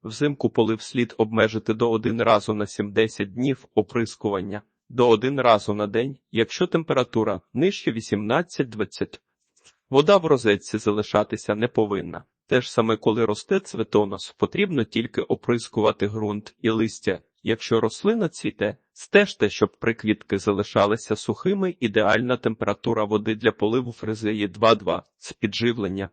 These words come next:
Підживлювати рослина необхідно з початку весни до початку осені. Один-два рази на місяць.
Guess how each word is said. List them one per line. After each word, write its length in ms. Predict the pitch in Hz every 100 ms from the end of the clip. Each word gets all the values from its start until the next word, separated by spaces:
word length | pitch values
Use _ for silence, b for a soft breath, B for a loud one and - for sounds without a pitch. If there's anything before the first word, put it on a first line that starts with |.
| _
Підживлювати 720 | 117 107 117 113 107 104 -
рослина 500 | 98 101 - 131 147
необхідно 600 | 117 107 - - 123 110
з 80 | -
початку 600 | - 101 - 110 - 107
весни 340 | 104 - 113
до 120 | 110 107
початку 640 | 104 - 90 - - -
осені. 460 | 107 101 - 87 82 _ -
Один-два 540 | 113 117 123 107 101
рази 240 | 104 101
на 120 | 123 120
місяць. 580 | 110 95 - - -